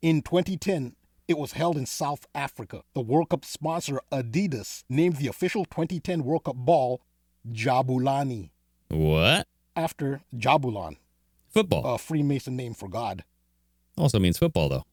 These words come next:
Speaker 2: right? Come on now. I don't know if it means football.
Speaker 1: It was the three ruffians who killed Hiram Abiff, protecting the secret word of God. Adidas's image is crafted on the number three.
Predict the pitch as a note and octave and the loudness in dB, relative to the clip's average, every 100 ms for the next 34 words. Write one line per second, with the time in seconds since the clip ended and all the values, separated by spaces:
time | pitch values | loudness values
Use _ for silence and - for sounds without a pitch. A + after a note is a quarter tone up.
0 | - B1+ - _ _ _ _ _ _ _ | -2 -2 -2 _ _ _ _ _ _ _
1 | _ _ _ _ _ _ _ _ _ _ | _ _ _ _ _ _ _ _ _ _
2 | _ _ - B2+ G2+ F2 F2+ _ _ _ | _ _ 0 2 2 0 -4 _ _ _
3 | _ _ _ _ _ _ _ _ _ _ | _ _ _ _ _ _ _ _ _ _
4 | _ _ _ - F2+ F2 D#2+ D2+ D2+ C#2+ | _ _ _ 2 4 4 2 2 0 -2
5 | - - C2 _ _ - D#3+ D3 B2 A2+ | -6 -4 -6 _ _ -2 -2 0 -4 -4
6 | A2 G#2 _ - F#3 E3 G2 - C3 C#3 | -6 -6 _ -6 -2 -4 -6 -6 -4 -2
7 | D3+ A#2 C3 A#2+ - D#3 - - D3 B2 | -4 -4 -6 -8 -2 -2 0 -2 -2 -2
8 | A#2+ A2 G#2+ - D#3 - D3+ D#3 A#2 - | -4 -6 -8 -6 -6 -4 -2 -2 -4 -6
9 | F#3 F3 E3+ D#3 B2+ G#2 B2 F#2+ F2+ - | -6 -4 -2 -2 -4 -6 -6 -6 -8 -8
10 | B2 B2+ F#3 G3 A3 - - F3+ F#3+ E3+ | -4 0 0 0 -2 -6 -4 0 0 -2
11 | - B2 - - D#3+ - D#3+ - D#3+ E3+ | -6 -10 -8 -4 -4 -4 -6 -2 0 0
12 | C3+ A#2+ G#2+ G2 - E3 C#3 - | 0 -2 -6 -10 -8 -6 -6 -8